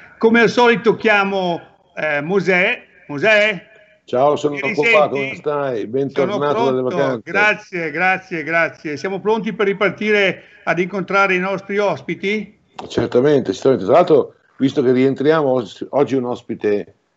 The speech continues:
Speaker 2: eh, se vuoi, speciale. Cioè, tra l'altro, una persona che sono riuscito a conoscere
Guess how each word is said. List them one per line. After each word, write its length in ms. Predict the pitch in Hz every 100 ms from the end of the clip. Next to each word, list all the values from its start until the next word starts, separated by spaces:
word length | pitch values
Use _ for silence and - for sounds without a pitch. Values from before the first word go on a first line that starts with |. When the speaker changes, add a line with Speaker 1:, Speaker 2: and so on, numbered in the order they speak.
| _ _
Speaker 2:
eh, 140 | 101 92
se 120 | -
vuoi, 160 | 135 139
speciale. 880 | - 131 113 92 76 78 80 78 -
Cioè, 320 | - 92 87
tra 100 | 87
l'altro, 400 | 113 113 98 98 98 101
una 140 | 101
persona 280 | 92 - 139
che 80 | 107
sono 180 | 113
riuscito 320 | 110 - 123 110
a 60 |
conoscere 680 | - 110 117 104 120 107 101